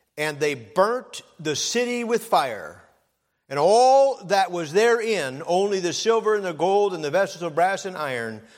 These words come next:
they put into the treasury of the house of the Lord." The city was burnt with fire. The city was utterly destroyed. Everybody was utterly destroyed. But here this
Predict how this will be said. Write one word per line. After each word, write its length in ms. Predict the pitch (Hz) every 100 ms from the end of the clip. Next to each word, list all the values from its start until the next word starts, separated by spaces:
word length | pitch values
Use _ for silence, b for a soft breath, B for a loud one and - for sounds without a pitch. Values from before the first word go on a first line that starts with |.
| B -
they 100 | 123
put 180 | - 160
into 120 | 147
the 100 | 131
treasury 480 | - 156 127 113 104
of 80 | 104
the 80 |
house 280 | 98 117 -
of 60 | 107
the 80 | 107
Lord." 400 | 104 95 92 - _ b b b b b b -
The 140 | 127
city 480 | - - 196 127 107
was 180 | 120 110
burnt 460 | 151 160 110 - -
with 120 | 113 -
fire. 480 | 113 92 85 - _ _ _ _ _ _ _ _ _
The 80 | 160
city 260 | - 247 254
was 160 | 226
utterly 420 | - 247 277 277 269
destroyed. 600 | 254 - 247 247 190 185
Everybody 480 | 262 294 277 269
was 140 | 247 214
utterly 360 | 240 277 269
destroyed. 540 | 247 214 - 254 233 180
But 160 | 202
here 340 | 151 262 294 285
this 440 | 214 269 - -